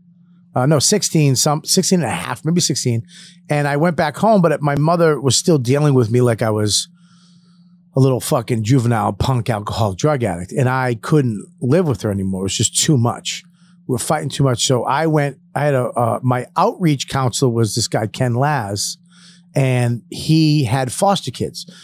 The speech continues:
So he said, "Come live with me. The state will pay you as a, me as a foster kid for you." And I lived with him, um,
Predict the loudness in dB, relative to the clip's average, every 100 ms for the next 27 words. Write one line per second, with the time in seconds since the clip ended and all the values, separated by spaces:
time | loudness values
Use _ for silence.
0 | -20 _ -4 2 2 2 0 -2 -2 0
1 | 2 0 0 0 2 2 -2 -4 -4 -2
2 | -2 -2 -4 -2 0 0 -2 -2 -2 -4
3 | 0 2 2 -2 -6 -2 -2 -2 -6 -6
4 | -6 -6 -2 2 2 2 -4 -10 -20 -20
5 | _ -2 0 0 0 -2 -2 2 2 2
6 | -2 -6 0 0 4 4 4 2 -2 -4
7 | -14 -18 _ _ -4 0 2 2 2 0
8 | -2